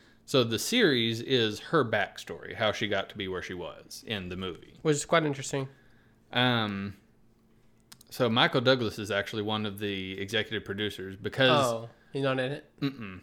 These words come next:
Speaker 1: But he's one of the executive
Speaker 2: That's
Speaker 1: producers
Speaker 2: cool.
Speaker 1: because he was an executive producer of the movie. He doesn't really actually have anything to do with the show itself.
Speaker 2: <laughs> Okay.
Speaker 1: It was developed by Ryan Murphy,
Speaker 2: Right.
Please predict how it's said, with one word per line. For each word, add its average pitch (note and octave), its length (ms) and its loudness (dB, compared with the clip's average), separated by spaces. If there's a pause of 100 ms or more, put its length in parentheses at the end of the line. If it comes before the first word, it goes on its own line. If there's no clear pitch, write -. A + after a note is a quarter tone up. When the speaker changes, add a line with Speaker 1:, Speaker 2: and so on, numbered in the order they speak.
(840)
Speaker 1:
But C3 220 6
he's D3 200 4
one C#3+ 100 6
of C3 60 6
the B2+ 60 6
executive A#2+ 400 2
Speaker 2:
That's - 40 -8
Speaker 1:
producers G#2+ 340 0
Speaker 2:
cool. B2+ 120 4
Speaker 1:
because A#2+ 440 2
he B2 100 0
was A2+ 140 0
an A2 60 0
executive G#2 460 -2
producer G2 380 -4
of F2+ 80 -10
the F#2+ 60 -10
movie. F2 360 -10
He G2+ 80 -8
doesn't F#2+ 260 -4
really F#2 220 -6
actually F2 320 -6
have F2+ 160 -6
anything F2 360 -10
to E2+ 60 -10
do E2 160 -10
with E2 120 -14
the E2 80 -12
show E2 220 -10
itself. - 420 -14 (320)
Speaker 2:
<laughs> C3+ 120 -6
Okay. - 440 -2 (240)
Speaker 1:
It D#3+ 120 6
was C#3 180 2
developed F3+ 720 2
by D3 200 6
Ryan B2+ 360 2
Murphy, G2 580 -2 (280)
Speaker 2:
Right. D#3+ 240 -10